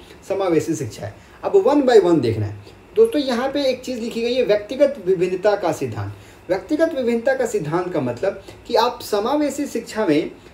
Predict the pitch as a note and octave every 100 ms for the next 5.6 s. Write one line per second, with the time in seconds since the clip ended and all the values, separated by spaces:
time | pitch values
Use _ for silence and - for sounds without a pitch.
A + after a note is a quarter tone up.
0 | - - - - - E3+ A3 A#3 B3 C4
1 | D4+ - G3+ G3+ E3+ F3+ B3+ G#3+ A#3 D#4
2 | B3+ A#3+ B3 C4+ D4 B3 A3+ A3+ D4+ D#4
3 | A3 E3 D#3 C#3+ B2+ A2+ A2 A2+ A2 -
4 | - - A3+ C4 C4 C#4 C4 A#3 A3 B3
5 | C4 C4 B3+ - F#3+